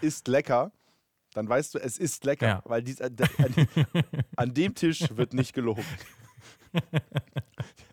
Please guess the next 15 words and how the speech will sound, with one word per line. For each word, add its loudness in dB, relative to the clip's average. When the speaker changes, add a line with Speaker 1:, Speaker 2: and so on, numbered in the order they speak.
Speaker 1:
Einfach 0
Hühner. -2
Speaker 2:
Absolut -2
Speaker 1:
Hieß -2
der 6
Speaker 2:
richtig. -4
Speaker 1:
wirklich -2
so? -2
Speaker 2:
<laughs> 0
Der 4
hieß 2
wirklich -6
so. 2
Also -2
kannst 0